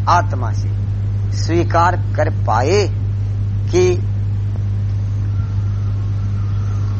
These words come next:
ईश्वर को स्वामी मानना ठीक है या नहीं कर पाए? आप बोलेंगे।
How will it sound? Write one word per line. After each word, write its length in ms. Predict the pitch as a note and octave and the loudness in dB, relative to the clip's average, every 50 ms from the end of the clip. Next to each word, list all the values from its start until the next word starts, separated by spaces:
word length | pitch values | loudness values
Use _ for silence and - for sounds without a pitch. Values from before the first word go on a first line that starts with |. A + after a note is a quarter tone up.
| - - - - - - - - E3 | -2 -2 0 0 0 -2 2 4 4
ईश्वर 340 | F#3+ F3+ - - A#3+ A#3+ G#3 | 4 4 4 4 2 2 2
को 160 | - A#3 A3 | 2 0 0
स्वामी 360 | G3 - - E3+ E3+ F3 F3+ F3 | 0 0 0 0 0 2 2 2
मानना 420 | E3 D#3+ D#3 D#3 D3+ D3+ D#3+ E3 | 2 2 0 0 0 0 0 0
ठीक 400 | D#3 - - D#3 D#3 C#3+ - - | 0 0 0 0 0 0 0 -2
है 120 | - - - - - - - - - - - - - - - - - - - - - D#3 | -2 -2 -2 -2 -2 -2 -2 -2 -2 -2 -2 -2 -2 -2 -2 -2 -2 -2 -2 0 2 2
या 100 | F3+ F3+ | 2 4
नहीं 160 | E3+ E3+ E3+ | 2 2 2
कर 160 | - D3+ B2 | 0 0 0
पाए? 380 | - - - - - - - - - - - - - - - - - - - - - - - - - - - - - - - - - - - - G2+ G2+ G2+ G2+ G2+ - G2+ G2 G2+ G2+ G2+ G2+ G2+ G2+ - - - - - - G2+ - - - - - G2+ | 0 -2 -2 -2 -2 -2 -2 -2 0 0 -2 -2 -2 0 0 0 0 0 -2 -2 -2 -2 -2 0 0 0 0 0 0 0 0 0 -2 -2 -2 -2 -2 -2 -2 -2 -2 -2 -2 -2 -2 -2 -2 -2 -2 -2 -2 -2 -2 -2 -2 -2 -2 -2 -2 -2 0 2 4
आप 120 | A2 A#2 - | 4 4 4
बोलेंगे। 440 | - G#2+ G#2+ G2+ G2+ G2+ G2+ - | 2 0 0 0 0 0 0 -2